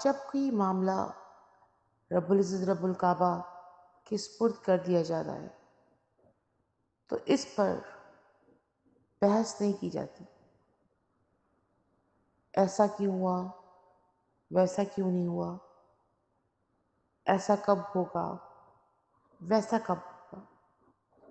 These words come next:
फिर तो बस दुआ की जाती है, जो कि हम करते हैं और वो बेहतर जानता है उसको कब कबूल करना है।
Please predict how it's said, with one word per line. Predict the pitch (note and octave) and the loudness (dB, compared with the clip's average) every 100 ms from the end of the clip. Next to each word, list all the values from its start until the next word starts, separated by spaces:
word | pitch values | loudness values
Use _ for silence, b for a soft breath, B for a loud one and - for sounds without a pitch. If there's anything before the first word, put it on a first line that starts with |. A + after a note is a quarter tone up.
| - - - - _ - | -20 -20 -20 -20 _ 2
फिर | A3+ A3+ | 4 6
तो | B3 | 4
बस | G3+ A#3+ - - - | 4 2 -2 -12 -2
दुआ | F3+ F#3 | 2 4
की | F#3 F#3 F3 | 2 -4 -6
जाती | D#3+ - | -6 -8
है, | D#3 E3+ F#3 - _ _ _ _ _ _ _ _ _ _ _ _ _ _ _ _ _ _ _ _ - | -12 -12 -14 -20 _ _ _ _ _ _ _ _ _ _ _ _ _ _ _ _ _ _ _ _ -4
जो | - G3+ | 2 2
कि | G3+ G#3 | 4 2
हम | F#3+ G3 G3+ - - - _ _ _ _ _ _ _ _ _ _ _ _ _ _ - | 2 0 -2 -10 -20 -20 _ _ _ _ _ _ _ _ _ _ _ _ _ _ -2
करते | F3+ F#3 G3+ | -2 0 0
हैं | F#3+ G3+ - | 0 -4 -4
और | - A3 | 2 4
वो | G#3 | 4
बेहतर | G3 A3 A3 | 4 4 2
जानता | F3 E3+ D#3+ - | 2 -2 -2 -8
है | C#3+ F#3+ - _ _ _ _ _ - | -10 -12 -20 _ _ _ _ _ -14
उसको | F3+ A3 | -4 -2
कब | - F3 - | 0 -2 -4
कबूल | D#3 E3 | -4 -4
करना | E3+ - - - | -4 -8 -8 -10
है। | G3 | -14